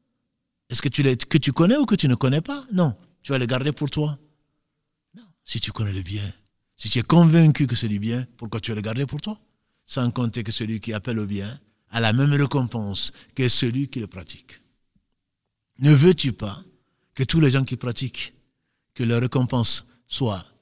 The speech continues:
démultipliée par leur Seigneur, qui récompense la bonne action de dix à sept cents fois,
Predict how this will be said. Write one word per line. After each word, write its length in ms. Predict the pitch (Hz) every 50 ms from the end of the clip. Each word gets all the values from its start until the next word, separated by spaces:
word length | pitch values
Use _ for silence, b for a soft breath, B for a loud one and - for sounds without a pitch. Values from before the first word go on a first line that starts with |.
| _ _
démultipliée 720 | 113 104 156 180 175 170 156 - - 131 110 117 120 113
par 140 | 92 113 101
leur 180 | 101 101 95 -
Seigneur, 440 | - 120 120 139 160 160 143 120 -
qui 140 | - 113
récompense 540 | 104 104 95 120 110 104 95 113 107 101 -
la 100 | 110 98
bonne 220 | 95 107 120 117 113
action 400 | 107 - - - 123 117 113 B B B B
de 100 | 104 113
dix 220 | 104 107 120 113 113
à 80 | 101
sept 180 | - 113 104 -
cents 200 | - 143 151 147
fois, 240 | - 233 233 226